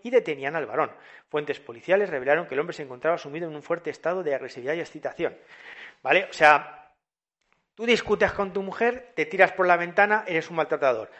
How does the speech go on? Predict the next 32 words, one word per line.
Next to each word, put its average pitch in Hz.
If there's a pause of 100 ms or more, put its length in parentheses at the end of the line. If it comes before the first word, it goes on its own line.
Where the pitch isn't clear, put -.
(240)
Tú 208
discutes 151
con 160
tu 175
mujer, 240
se 170
tira 160
ya 160
por 175
la 185
ventana 220 (260)
y 170
a 135
pesar 165
de 151
que 127
intentas 147
salvarla 185
y 170
no 147
hay 165
ningún 170
indicio 151
de 175
agresión, 202
también 156
eres 160
un 160
maltratador 156
y 165
te 147
detienen. 123